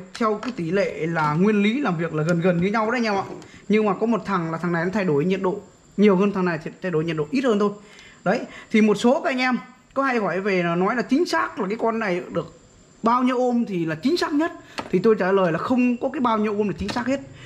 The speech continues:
Ví dụ như cái thời điểm ở vị trí tôi bây giờ là làm miền Bắc Thanh Hóa đang trời mưa này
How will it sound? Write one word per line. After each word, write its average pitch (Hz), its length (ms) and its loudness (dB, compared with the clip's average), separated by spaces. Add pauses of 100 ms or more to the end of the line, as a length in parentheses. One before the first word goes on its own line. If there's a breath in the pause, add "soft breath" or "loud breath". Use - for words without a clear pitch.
(240 loud breath)
Ví 302 100 8
dụ 339 100 6
như 254 160 2
cái 254 120 -6
thời 208 200 4
điểm 180 280 2
ở 156 260 -4
vị 196 220 -4
trí 233 180 0
tôi 233 280 4
bây 220 120 0
giờ 190 160 2
là 165 100 0
làm 160 360 -2
miền 156 140 -2
Bắc 240 200 0
Thanh 208 140 -2
Hóa 202 280 2
đang 247 200 -2
trời 180 220 0
mưa 196 220 4
này 196 120 0